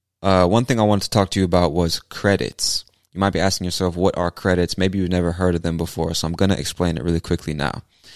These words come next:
American high schools use what we call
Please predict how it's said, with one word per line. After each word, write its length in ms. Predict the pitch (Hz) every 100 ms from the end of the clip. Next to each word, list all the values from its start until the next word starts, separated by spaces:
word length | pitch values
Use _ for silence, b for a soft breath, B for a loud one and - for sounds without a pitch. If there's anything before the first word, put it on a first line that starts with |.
| B B B B B
American 360 | 104 123 127 110
high 140 | 113
schools 360 | 110 110 101 90
use 220 | 101 87
what 140 | 92
we 100 | 90
call 520 | - 92 90 87 87